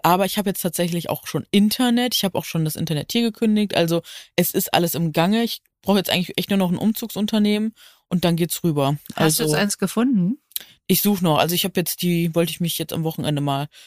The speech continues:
Speaker 1: drum kümmern, weil ich wollte jetzt eigentlich nächste Woche, wenn's geht, schon rüber und umziehen. Hab ich schon irgendwie Bock drauf.
Speaker 2: Weil ich seh, du bist schon in deiner, du bist noch in deiner alten Wohnung.
Speaker 1: Ich
Speaker 2: Ich
Speaker 1: bin
Speaker 2: seh
Speaker 1: noch
Speaker 2: die
Speaker 1: hier.
Speaker 2: Pompons hinter dir.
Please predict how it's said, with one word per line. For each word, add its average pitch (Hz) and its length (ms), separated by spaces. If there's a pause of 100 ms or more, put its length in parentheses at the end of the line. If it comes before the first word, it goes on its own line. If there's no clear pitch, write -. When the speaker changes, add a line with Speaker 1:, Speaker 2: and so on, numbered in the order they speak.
(160)
Speaker 1:
drum 160 220
kümmern, 190 500
weil 160 120
ich 165 100
wollte 170 160
jetzt 143 100
eigentlich 147 160
nächste 165 300
Woche, 160 200
wenn's 151 220
geht, 156 160
schon 151 360 (120)
rüber 147 300
und 147 120
umziehen. 151 440
Hab 165 100
ich - 80
schon 156 160
irgendwie 151 300
Bock - 240
drauf. 147 300 (220)
Speaker 2:
Weil 202 140
ich 190 80
seh, 269 160
du 185 100
bist 175 220
schon 220 140
in 208 120
deiner, 202 220
du - 60
bist 196 240
noch 247 120
in 254 80
deiner 254 240
alten 240 320
Wohnung. 165 280
Speaker 1:
Ich 196 140
Speaker 2:
Ich - 80
Speaker 1:
bin 226 100
Speaker 2:
seh 196 60
Speaker 1:
noch 269 80
Speaker 2:
die 226 100
Speaker 1:
hier. 196 180
Speaker 2:
Pompons 170 500
hinter 156 320
dir. 139 220